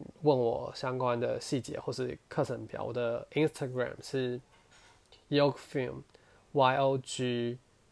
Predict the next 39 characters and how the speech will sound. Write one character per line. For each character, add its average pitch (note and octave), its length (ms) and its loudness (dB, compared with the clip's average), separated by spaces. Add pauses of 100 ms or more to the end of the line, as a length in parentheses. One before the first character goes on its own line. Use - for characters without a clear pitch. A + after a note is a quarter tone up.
(480)
F C3+ 440 -4
I C3 420 0 (120)
L A#2+ 280 -4
M， B2 220 -6 (140)
就 C3 100 -2
是 B2 320 -4 (160)
前 - 160 -4
面 C#3 120 2
Yog C#3 360 2
嘛 B2+ 160 -6
，Y A#2+ 140 -2
O A#2+ 100 -2
G A#2+ 140 -4
就 A#2+ 100 -2
是 A#2 60 -4
瑜 A2+ 160 -8
伽， C3+ 280 -10 (540)
然 A#2+ 100 -10
后 A#2 160 -6
film A#2 380 -4
就 A2+ 80 -6
是 A#2 200 -6
底 - 200 -12
片， B2 220 -4
因 B2+ 60 -2
为 C#3+ 60 0
我 C3+ 120 0
常 B2+ 140 -6
常 A#2+ 100 -6
都 A#2+ 120 -2
是 B2+ 120 -4
用 C3 240 0 (840)
底 C#3 140 6
片 E3 160 4
来 C#3+ 160 6
拍 C3 240 0
摄 C#3+ 140 0
我 B2 80 2
的 A2+ 440 -2